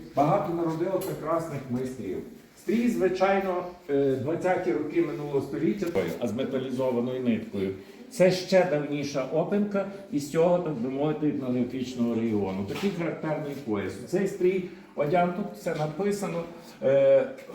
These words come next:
у цей стрій одягнена вчителька,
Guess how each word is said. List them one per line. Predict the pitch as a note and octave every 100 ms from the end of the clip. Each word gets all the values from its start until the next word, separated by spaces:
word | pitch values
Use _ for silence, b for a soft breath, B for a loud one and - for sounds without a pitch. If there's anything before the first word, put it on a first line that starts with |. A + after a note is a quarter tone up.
| D#3+ D#3
у | D#3+
цей | - G3+
стрій | - G3 G#3+ -
одягнена | D#3+ D#3+ F#3+ F3+ F3 E3 E3+
вчителька, | E3 - G3+ G3 F3 D#3 D#3 D3 C#3 C3